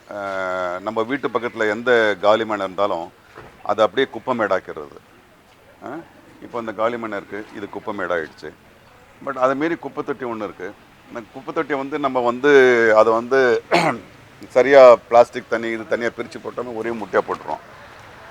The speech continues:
இப்போ மழை நீர் பிரச்சனை இல்ல. இந்த மழை நீரெல்லாம் வடிஞ்ச பிறகு இந்த அழுகிற பொருட்களால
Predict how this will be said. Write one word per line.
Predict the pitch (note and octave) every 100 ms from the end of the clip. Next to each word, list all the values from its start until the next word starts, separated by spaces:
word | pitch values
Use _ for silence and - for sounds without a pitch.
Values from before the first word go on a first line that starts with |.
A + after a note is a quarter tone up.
| - - -
இப்போ | C3+ - E3+ E3+
மழை | B2 C#3 E3
நீர் | E3 C#3
பிரச்சனை | A#2 - A#2+
இல்ல. | F#2+ E2+ - - - - -
இந்த | A2
மழை | A2 G#2+ C#3 D#3+
நீரெல்லாம் | D#3
வடிஞ்ச | C#3 C#3+ A#2 A#2+ C3+
பிறகு | B2 G#2 F#2+ F2 G#2 - - - - - - -
இந்த | B2+ C#3+ C#3 C3 A#2+ A2 -
அழுகிற | B2 D#3+ F#3+ F#3 E3+ C3
பொருட்களால | C#3+ C3+ C3 A#2+ B2